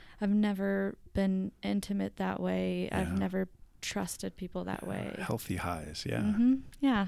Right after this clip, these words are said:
Speaker 1: and th-, that's the payoff that I like
Speaker 2: Yeah.
Speaker 1: to see.
Speaker 2: Yeah, and then that,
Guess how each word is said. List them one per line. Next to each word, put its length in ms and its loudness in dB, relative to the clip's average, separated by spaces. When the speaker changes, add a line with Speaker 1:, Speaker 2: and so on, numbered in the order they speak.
Speaker 1:
and 180 0
th-, 120 -6
that's 240 -4
the 100 -2
payoff 520 -2
that 120 -4
I 120 0
like 300 -4
Speaker 2:
Yeah. 300 0
Speaker 1:
to 120 -10
see. 300 -4
Speaker 2:
Yeah, 180 2
and 180 4
then 180 8
that, 260 2